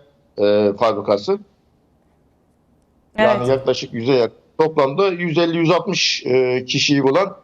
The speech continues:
Speaker 1: şu an istihdamı sağlamış olduk. Ama bu önümüzdeki günlerde inşallah daha da artacak. Dediğim gibi buraya O S B'yi kurduğumuzda Karahisar'ın böyle bir problemi kalmayacak.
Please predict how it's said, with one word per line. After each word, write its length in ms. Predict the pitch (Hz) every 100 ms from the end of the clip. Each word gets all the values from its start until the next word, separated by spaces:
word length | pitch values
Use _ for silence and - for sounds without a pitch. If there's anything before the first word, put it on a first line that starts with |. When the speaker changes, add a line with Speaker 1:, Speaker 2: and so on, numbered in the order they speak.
| _ _ -
Speaker 1:
şu 200 | 160 156
an 160 | 156
istihdamı 580 | 160 - - - 151 143
sağlamış 480 | 147 139 151 170 170
olduk. 280 | 165 196 - _ _ -
Ama 280 | 165 202 196
bu 260 | 214 214 - _ _
önümüzdeki 540 | - 180 180 190 185 196
günlerde 400 | 165 160 165 170
inşallah 440 | 180 165 156 151
daha 220 | 143 156
da 60 | 151
artacak. 500 | 127 - 107 156 170 _ _ _ _ -
Dediğim 280 | 160 175 170
gibi 380 | 160 151 139 - _ _ _
buraya 280 | 143 160 160
O 160 | 160 160
S 220 | 165 151
B'yi 180 | 160 156
kurduğumuzda 720 | 151 143 147 135 147 190 - _ -
Karahisar'ın 600 | 139 170 160 151 151 147
böyle 240 | 156 151
bir 120 | 147
problemi 440 | 147 147 135 143 143
kalmayacak. 640 | 156 156 143 127 185 -